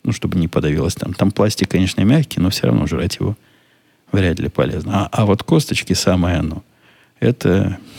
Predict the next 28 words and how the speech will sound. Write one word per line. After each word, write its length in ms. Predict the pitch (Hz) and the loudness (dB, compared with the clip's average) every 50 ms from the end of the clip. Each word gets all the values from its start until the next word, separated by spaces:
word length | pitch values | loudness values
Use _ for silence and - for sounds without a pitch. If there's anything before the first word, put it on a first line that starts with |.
| - - - | -8 -2 0
неугасающее 1000 | 107 104 104 104 104 113 113 107 - - - - 80 85 85 - - - - - - - - - - - _ _ _ - | 0 2 4 4 4 4 4 2 2 2 0 2 2 0 -2 -2 -6 -8 -10 -10 -14 -20 -20 -20 -20 -20 _ _ _ -2
развлечение. 800 | - 92 87 - 85 85 90 - - - - 147 131 113 - - | -2 -2 0 2 0 0 0 0 0 2 2 4 4 2 0 0
После 240 | - - - - | -2 -4 -2 0
того, 220 | - 101 98 95 92 | 2 2 4 2 2
как 100 | - - | 0 0
она 320 | 82 90 78 80 85 - - _ _ _ _ _ _ _ _ _ _ _ _ _ _ _ | 0 0 0 0 -2 -4 -8 _ _ _ _ _ _ _ _ _ _ _ _ _ _ _
с 160 | - - - | -6 -2 2
ней 120 | 104 95 | 2 2
как 180 | 92 - 95 - | 2 2 0 0
следует 400 | - - - 95 82 78 - - | 0 -2 0 2 2 0 0 -2
поработает 600 | - - 90 90 92 117 151 156 - - - - | -2 0 0 2 2 2 2 2 2 -2 -2 0
над 140 | - 90 85 | -2 0 0
этой 160 | - 85 - | 0 -2 -2
косточкой, 840 | - - 78 73 - - - 95 - - - - - - - 95 95 - - _ _ _ | -2 -2 -4 -4 -2 -4 -6 -6 -6 -6 -6 -6 -4 -4 -6 -8 -8 -10 -14 _ _ _
косточка 480 | - - 87 - - - - - - 90 | -4 -4 -2 -2 -2 -4 -4 -2 0 0
идёт 180 | 85 90 90 - | 2 0 0 2
в 40 | |
её 160 | 82 80 82 73 | 2 2 2 2
отдельную 480 | 82 98 - 92 87 78 73 73 82 - | 2 0 0 0 2 0 0 -2 -4 -4
косточную 680 | - - 95 87 - - - 101 - - - 85 82 85 | -2 0 0 0 0 -2 -6 -6 -4 -2 -2 -2 0 0
мисочку, 640 | 85 82 92 - - - - - - - - - - _ _ _ - - _ _ _ _ | 0 -2 -2 -2 -2 -4 -6 -4 -2 -2 -2 -2 -4 _ _ _ -20 -20 _ _ _ _
где 140 | - 98 101 | 0 2 2
она 160 | 98 95 92 | 4 4 4
время 280 | 90 92 87 90 95 87 | 2 2 2 2 2 2
от 100 | 82 - | 0 0
времени 300 | - 95 90 90 90 87 | 0 2 2 2 2 0
достаёт 480 | 85 80 78 - - - 92 107 139 - | 0 -2 -4 -4 -2 0 2 2 2 0
старенькие, 720 | - - - 92 98 98 95 92 98 - - - 117 - | 0 0 0 2 2 2 0 0 -2 -4 -4 -6 -6 -6